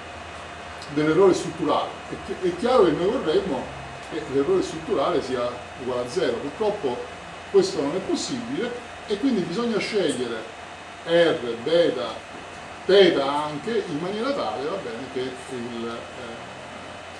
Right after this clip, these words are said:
l'errore resti, il massimo valore dell'errore resti minimizzato. Allora, dopo un po' di manipolazione algebrici-, algebriche viene fuori che introdotto questo para-, pa-, parametro z uguale cotangente di theta.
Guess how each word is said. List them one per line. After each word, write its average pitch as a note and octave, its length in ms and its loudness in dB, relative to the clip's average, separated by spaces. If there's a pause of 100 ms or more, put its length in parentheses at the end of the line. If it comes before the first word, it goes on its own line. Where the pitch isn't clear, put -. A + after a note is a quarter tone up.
(800)
l'errore D#3+ 560 6
resti, C3+ 320 -2
il - 420 -8
massimo D3+ 500 0
valore F#3 200 2
dell'errore B2 560 -2
resti C3+ 240 -4
minimizzato. A#2+ 800 -8
Allora, G#3 160 2
dopo B3+ 200 2
un A#3+ 100 0
po' B3 140 4
di F#3+ 100 0
manipolazione F#3+ 720 0
algebrici-, F#3 840 0
algebriche G3+ 680 2
viene E3 240 0
fuori E3 400 0
che B2+ 180 0 (200)
introdotto D#3 360 -4
questo D3 240 -4
para-, C#3 320 -2 (240)
pa-, - 140 -10 (100)
parametro C#3+ 500 -2
z D3 40 -4
uguale D3 420 2 (400)
cotangente C#3+ 500 -2
di C#3+ 120 -2
theta. C3 280 -2